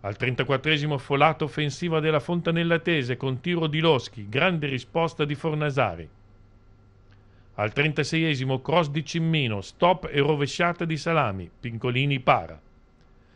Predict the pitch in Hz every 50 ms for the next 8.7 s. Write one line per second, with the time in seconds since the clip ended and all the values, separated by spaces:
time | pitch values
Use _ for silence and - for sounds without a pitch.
0 | - - - - 104 - 120 120 135 139 139 151 160 160 143 127 143 147 135 -
1 | - 143 - - - 165 170 160 151 151 - - 139 131 - 175 180 165 156 143
2 | - 156 151 156 160 151 - 147 - - - 185 175 - 165 151 147 147 160 180
3 | 175 165 175 160 175 165 156 180 151 104 82 - - 82 76 _ - - - -
4 | - - - - - - - - - - - - 127 151 170 175 170 147 131 117
5 | 107 95 - - - 113 135 143 - - - 190 190 180 143 151 143 127 135 131
6 | 127 165 175 165 156 147 147 151 156 135 110 104 101 95 - 110 117 113 - 147
7 | 151 151 147 135 131 127 151 165 170 160 147 135 139 - - 156 165 170 160 151
8 | 160 156 160 156 147 - - - 151 107 - - 82 76